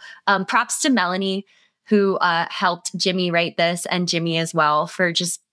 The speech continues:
putting this together. I've, um, had a communication, I've, uh,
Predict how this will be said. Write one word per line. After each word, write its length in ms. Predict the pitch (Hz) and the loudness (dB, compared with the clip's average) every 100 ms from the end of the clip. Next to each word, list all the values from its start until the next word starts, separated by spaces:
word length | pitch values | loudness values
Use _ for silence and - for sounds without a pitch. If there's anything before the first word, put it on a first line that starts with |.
| _ _ - | _ _ -4
putting 260 | 214 185 175 | 0 2 2
this 200 | 170 - | 0 0
together. 460 | 170 151 156 160 - | 0 0 0 0 0
I've, 280 | 160 165 160 | 0 0 0
um, 280 | 165 160 | 0 0
had 240 | 170 - 170 | -2 -2 -2
a 40 | |
communication, 680 | 170 180 165 170 156 - - | -2 -2 -2 -4 -6 -4 0
I've, 220 | 185 185 | 0 2
uh, 260 | 170 147 | 2 2